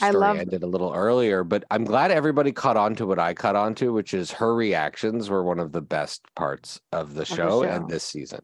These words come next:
Speaker 1: And, and I like when in the new, in the final episode, he just says, "Come on, new Jess."
Speaker 2: <laughs>
Speaker 1: He doesn't,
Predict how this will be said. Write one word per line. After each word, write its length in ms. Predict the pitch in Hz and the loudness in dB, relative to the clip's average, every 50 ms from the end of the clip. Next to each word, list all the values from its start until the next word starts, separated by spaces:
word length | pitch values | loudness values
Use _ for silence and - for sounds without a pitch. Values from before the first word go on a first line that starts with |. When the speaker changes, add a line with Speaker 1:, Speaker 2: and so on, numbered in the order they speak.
| _ _ _ _ _ _ _ _ _ _ _ _ _ _ | _ _ _ _ _ _ _ _ _ _ _ _ _ _
Speaker 1:
And, 280 | - 226 226 220 220 202 - _ - | 0 2 4 4 2 0 -2 _ -2
and 360 | 220 220 214 208 208 196 196 - _ _ _ _ - | 0 2 2 2 2 0 -2 -6 _ _ _ _ 0
I 160 | 202 208 202 | 2 4 4
like 360 | 196 196 190 196 196 190 - - | 4 4 4 4 2 -2 -4 -4
when 280 | - 202 196 185 175 | 0 0 2 2 2
in 60 | 185 185 | 0 0
the 100 | 180 180 | 2 2
new, 180 | 180 175 175 - | 0 0 0 0
in 180 | 185 180 180 | 0 0 0
the 360 | 175 170 165 160 156 160 - - _ _ _ _ _ _ _ _ - | 0 0 0 -2 -2 -4 -8 -10 _ _ _ _ _ _ _ _ 0
final 260 | - 190 175 165 160 160 | 0 2 2 2 2 2
episode, 520 | 160 147 160 151 - - 156 151 151 147 | 0 0 -2 -4 -2 0 0 0 0 -2
he 140 | 147 160 147 | -2 -4 -2
just 180 | 151 151 147 - | -2 -4 -4 -4
says, 140 | 165 151 - | -6 -6 -2
"Come 160 | - 190 208 | 0 2 4
on, 120 | 202 185 | 4 4
new 120 | 175 170 160 | 2 0 0
Jess." 520 | 151 165 147 151 165 165 - - - - _ _ _ _ _ _ _ - | 0 -2 0 0 -2 -4 -6 -12 -18 -20 _ _ _ _ _ _ _ -8
Speaker 2:
<laughs> 120 | 104 95 - - - - 117 - - - - - _ _ | -8 -8 -8 -10 -10 -8 -8 -8 -8 -12 -20 -20 _ _
Speaker 1:
He 80 | - - 196 | -8 -4 -2
doesn't, 400 | - 269 240 214 220 196 175 | 0 2 2 4 2 0 -2